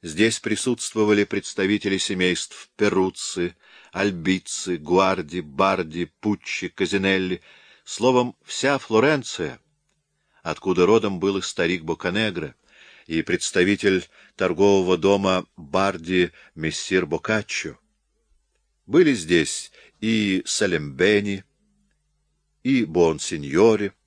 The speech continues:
и Аллерани, и Цакария из Генуи, были Скотти, де Пьяценна, и был также сиенский клан — над которым властвовал Птоломей.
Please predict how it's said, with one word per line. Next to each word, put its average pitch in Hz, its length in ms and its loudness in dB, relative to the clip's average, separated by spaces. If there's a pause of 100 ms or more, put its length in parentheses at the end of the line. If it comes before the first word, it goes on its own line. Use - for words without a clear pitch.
(360)
и 135 260 0
Аллерани, 107 920 2 (420)
и 131 160 2
Цакария 123 1040 2 (480)
из 98 280 -4
Генуи, 90 580 0 (680)
были 143 200 2
Скотти, 113 920 0 (760)
де 101 140 0
Пьяценна, 101 920 0 (880)
и 85 120 0
был 170 200 6
также 160 440 2
сиенский 147 720 4
клан — 78 540 -4 (560)
над 82 160 -6
которым 143 600 4
властвовал 110 840 -2
Птоломей. 85 760 -6